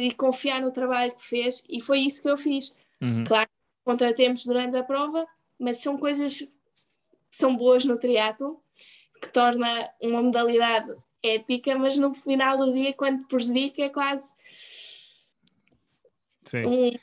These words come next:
Speaker 2: É,
Speaker 1: agridoce.
Speaker 2: entre o, entre o épico e o, e o, sei lá, o,
Speaker 1: Quando
Speaker 2: o azar, o
Speaker 1: beneficia, é ótimo. Quando não beneficia, torna as coisas mais complicadas. Em relação às expectativas,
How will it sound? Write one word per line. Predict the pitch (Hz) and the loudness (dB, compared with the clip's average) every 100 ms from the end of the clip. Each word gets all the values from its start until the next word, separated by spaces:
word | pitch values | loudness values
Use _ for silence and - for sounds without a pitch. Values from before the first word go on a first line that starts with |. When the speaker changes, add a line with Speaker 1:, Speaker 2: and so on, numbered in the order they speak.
| - | -2
Speaker 2:
É, | 254 | 2
Speaker 1:
agridoce. | 262 262 262 247 | 4 4 4 4
Speaker 2:
entre | 196 156 | 6 2
o, | - | 0
entre | 175 165 151 160 | 2 4 6 6
o | 151 | 8
épico | 170 165 156 151 151 | 6 4 0 2 2
e | 147 | 4
o, | 147 143 135 127 123 | 4 4 0 -2 -4
e | 127 123 131 | -6 -2 0
o, | 127 - | -2 -4
sei | 117 | -8
lá, | 110 110 107 | -4 -4 -4
o, | 110 113 113 143 143 - - - | -10 -16 -16 -18 -20 -20 -20 -10
Speaker 1:
Quando | - 285 | -2 0
Speaker 2:
o | |
azar, | 135 320 294 147 139 | 2 4 4 4 2
o | - 113 | -4 -10
Speaker 1:
beneficia, | - - 311 320 339 _ - | -14 -6 -2 -2 -4 _ -8
é | 269 247 | -2 0
ótimo. | 214 208 - 202 196 _ _ _ _ _ _ | 0 -2 -4 -6 -6 _ _ _ _ _ _
Quando | - 320 330 | 0 2 2
não | 339 294 | 0 0
beneficia, | 285 302 302 320 294 - 269 233 202 - _ - - - - _ _ _ _ - | 2 0 2 2 2 2 4 4 4 0 _ -18 -16 -18 -20 _ _ _ _ 0
torna | 285 302 311 | 2 4 2
as | 311 | -2
coisas | 302 294 | -6 -6
mais | 285 285 | -6 -6
complicadas. | 285 285 269 226 196 - 190 - _ _ _ - | -6 -6 -4 -4 -4 -4 -10 -12 _ _ _ -2
Em | 285 294 | 0 4
relação | 330 320 330 320 | 6 4 6 4
às | 320 | 4
expectativas, | - - 311 311 262 220 202 208 - | 2 2 2 0 -2 -2 -2 -4 -8